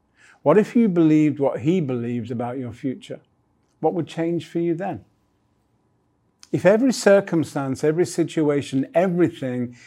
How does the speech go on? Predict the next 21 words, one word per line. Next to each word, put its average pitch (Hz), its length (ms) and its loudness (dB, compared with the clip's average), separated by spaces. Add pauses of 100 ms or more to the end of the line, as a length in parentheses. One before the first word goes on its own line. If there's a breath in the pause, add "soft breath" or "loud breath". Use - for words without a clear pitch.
(140)
is 135 140 -2
about 135 280 0
you 160 240 4
being 151 360 4
made 143 300 2
in 127 120 2
the 127 160 2
image 156 320 2
of 120 120 -4
Christ 143 460 0
in 156 260 2
you, 117 340 0 (200 soft breath)
your 139 200 0
hope 143 300 0
of 120 140 -4
glory, 135 460 0 (320 soft breath)
if 139 120 -2
every 170 240 4
person 175 500 2
you 165 160 4
encounter, 156 640 -2